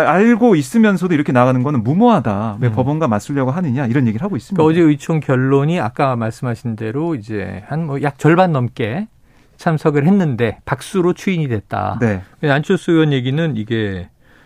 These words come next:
Speaker 2: 비밀 투표였다면 결과를 몰랐을 것이다.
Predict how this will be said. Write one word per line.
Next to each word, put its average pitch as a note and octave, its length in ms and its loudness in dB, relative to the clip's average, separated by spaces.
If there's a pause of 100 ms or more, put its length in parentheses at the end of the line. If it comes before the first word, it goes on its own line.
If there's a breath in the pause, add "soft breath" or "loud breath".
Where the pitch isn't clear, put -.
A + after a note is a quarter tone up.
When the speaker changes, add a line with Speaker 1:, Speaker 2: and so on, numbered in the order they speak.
(200 soft breath)
Speaker 2:
비밀 G3+ 300 4
투표였다면 G3+ 760 0
결과를 D#3 420 0
몰랐을 C3 540 -2
것이다. - 500 -6